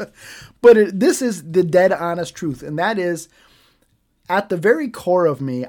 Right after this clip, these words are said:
I am a people pleaser. I want to help people. I want t-, to please people.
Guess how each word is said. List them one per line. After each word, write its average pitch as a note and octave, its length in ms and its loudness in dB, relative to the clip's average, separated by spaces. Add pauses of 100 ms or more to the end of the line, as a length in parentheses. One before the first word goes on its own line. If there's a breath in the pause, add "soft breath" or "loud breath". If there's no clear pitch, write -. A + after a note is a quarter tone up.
I C#3+ 180 -8
am D3+ 180 -6
a C#3+ 120 -8
people C3+ 320 -12
pleaser. - 520 -20 (840 soft breath)
I F#3+ 240 0
want D#3+ 560 -6 (280)
to C3+ 100 -10
help E3 340 -6
people. G3+ 500 -10 (580 soft breath)
I D#3+ 200 -2
want D#3 360 -6
t-, - 100 -20 (160)
to - 80 -14
please F3 400 -10
people. E3+ 580 -10